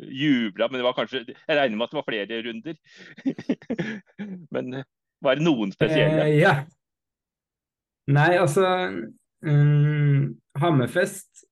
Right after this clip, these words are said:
Speaker 2: eh, var ikke på min radar at kunne komme inn igjen, og der var det en, det var en fantastisk historie som hun Linn fortalte også her, om at de, hun og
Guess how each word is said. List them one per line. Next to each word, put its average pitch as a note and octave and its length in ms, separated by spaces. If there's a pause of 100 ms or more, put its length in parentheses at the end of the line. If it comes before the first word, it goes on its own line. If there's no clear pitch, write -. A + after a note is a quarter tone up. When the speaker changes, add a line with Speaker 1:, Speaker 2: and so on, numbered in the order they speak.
(140)
Speaker 2:
eh, C#3+ 680
var B2+ 160
ikke A2+ 220
på B2 120
min A#2 160
radar G#2+ 440
at - 120
kunne A2 240
komme A2 200
inn G#2 120
igjen, C#3+ 240
og B2+ 80
der B2+ 140
var A#2 180
det A2 120
en, G#2+ 580
det A2+ 160
var G#2+ 160
en G#2+ 80
fantastisk - 600
historie G#2+ 680
som G#2 220
hun G#2 240
Linn G2+ 300
fortalte - 600 (380)
også G#2 260
her, G2+ 220
om G2+ 100
at G#2 180
de, G#2 260
hun B2+ 300
og A2 300